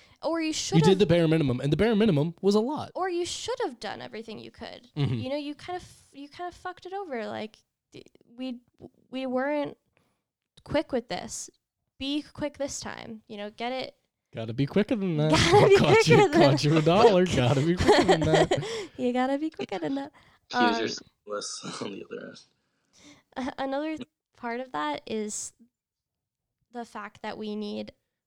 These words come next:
Speaker 1: we desperately need to reframe and recommunicate that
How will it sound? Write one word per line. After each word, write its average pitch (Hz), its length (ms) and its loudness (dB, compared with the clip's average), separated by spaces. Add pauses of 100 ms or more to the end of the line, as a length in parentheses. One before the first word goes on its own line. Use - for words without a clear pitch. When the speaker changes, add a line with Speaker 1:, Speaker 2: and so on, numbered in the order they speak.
Speaker 1:
we 226 160 -12 (120)
desperately - 840 -10
need 214 540 -12 (140)
to 208 420 -12 (580)
reframe 226 880 -4
and 214 180 -6
recommunicate 220 880 -6
that 208 280 -6